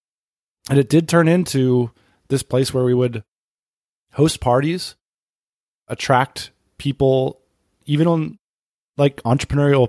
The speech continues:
pilgrimages. People would quite literally show up and knock on the door.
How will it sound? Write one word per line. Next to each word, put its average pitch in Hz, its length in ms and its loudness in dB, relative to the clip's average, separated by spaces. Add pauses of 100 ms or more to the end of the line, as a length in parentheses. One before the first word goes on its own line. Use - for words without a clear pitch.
(120)
pilgrimages. 104 640 -2
People 123 320 -2
would 120 120 0
quite 127 280 -2
literally 110 520 -6 (460)
show 120 300 0
up 120 140 0
and 110 120 -2
knock 101 260 -4
on 104 120 -4
the 101 80 -4
door. - 400 -6